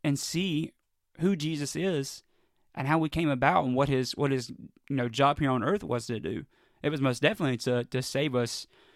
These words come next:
you know, from an eternal damnation in hell, but also for a right understanding, right relationship with God. And then so that we may also have power and authority to, to live like Jesus, to give honor and glory to the Father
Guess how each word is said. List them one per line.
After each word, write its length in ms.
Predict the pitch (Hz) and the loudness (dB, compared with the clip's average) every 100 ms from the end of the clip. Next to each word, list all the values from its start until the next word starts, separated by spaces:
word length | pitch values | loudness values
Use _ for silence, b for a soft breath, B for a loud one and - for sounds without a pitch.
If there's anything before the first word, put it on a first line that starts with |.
| b - | b -6
you 60 | |
know, 120 | 131 131 | -4 0
from 160 | 127 | 0
an 80 | 117 | 0
eternal 380 | 117 139 135 123 | -2 -4 -2 -2
damnation 540 | 123 120 123 - 120 | -2 -2 -2 -4 -6
in 100 | 117 | -4
hell, 400 | 135 202 151 117 b b b b b | 0 0 0 -2 b b b b b
but 120 | 131 143 | 2 4
also 280 | 147 139 | 4 4
for 240 | 127 135 127 | 2 4 4
a 80 | 120 | 4
right 220 | 139 139 | 4 4
understanding, 500 | 127 123 139 127 123 | 0 -2 -2 0 2
right 140 | 123 | 0
relationship 580 | 127 120 123 - 120 120 | 0 -2 -4 -4 -6 -6
with 120 | 117 | -4
God. 440 | 123 175 139 151 165 _ _ - | -2 0 -2 -4 -8 _ _ -6
And 140 | 143 | 0
then 120 | 151 143 | 0 0
so 140 | 151 | 0
that 100 | 131 | 0
we 120 | 131 | 0
may 120 | 135 | 2
also 300 | 127 131 - | 2 0 -2
have 240 | 127 123 - | -2 -2 -2
power 240 | 135 127 | -4 -2
and 100 | 127 | 0
authority 440 | 123 131 127 135 165 | -2 0 0 0 -2
to, 280 | 127 120 b b b - | 0 0 b b b -4
to 100 | 139 | -2
live 440 | 127 127 135 143 | 0 2 4 2
like 280 | 135 120 123 | 0 -2 -2
Jesus, 640 | 120 123 123 160 160 - - _ _ _ _ _ _ - | -2 -2 0 -2 -4 -10 -16 _ _ _ _ _ _ -2
to 140 | 143 | 0
give 300 | 127 131 - - | 4 2 2 0
honor 260 | 135 143 | 2 4
and 140 | 139 123 | 2 2
glory 320 | 131 127 139 | 2 2 0
to 80 | 131 | -2
the 120 | 123 | -2
Father 520 | - 120 120 156 | 0 0 0 -4